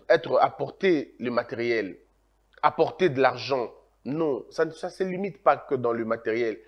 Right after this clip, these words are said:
Ça ne se limite pas que de l'argent. Quoique le matériel joue un rôle important, mais l'amour ne se définit pas que par le matériel. L'amour se définit par des choses intangibles, les sentiments, les émotions, la procuration de la joie, de la paix,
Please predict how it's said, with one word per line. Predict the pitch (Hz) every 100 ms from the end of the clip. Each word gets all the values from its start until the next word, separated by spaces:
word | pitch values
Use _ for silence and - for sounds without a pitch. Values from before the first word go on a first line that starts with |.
| _ _
Ça | -
ne | 165
se |
limite | 170 196 196
pas | 202
que | -
de | 135
l'argent. | 117 107 139 - - -
Quoique | 269 285 170
le | 143
matériel | 123 120 151 156
joue | 139 147
un |
rôle | 139 135 -
important, | 202 196 - 247 - _ _ -
mais | 147
l'amour | 139 170 220 180
ne |
se | 127 113
définit | 113 143 151 175
pas | - 247 - - -
que | 247
par | 165 131 113
le | 104
matériel. | 101 98 98 90 - _ - -
L'amour | 139 185 233
se | 143
définit | 123 156 165 208
par | - 127
des |
choses | - 170 - -
intangibles, | 190 180 202 180 160 160 135 98 92 _
les | 120
sentiments, | 127 123 117 113 101 95 - -
les | 127 123
émotions, | 127 117 - - 98
la | 104
procuration | - 175 - 160 139 - 139
de | 107
la | 98
joie, | 98 98 - _
de | 123
la | 123
paix, | 113 - 127 -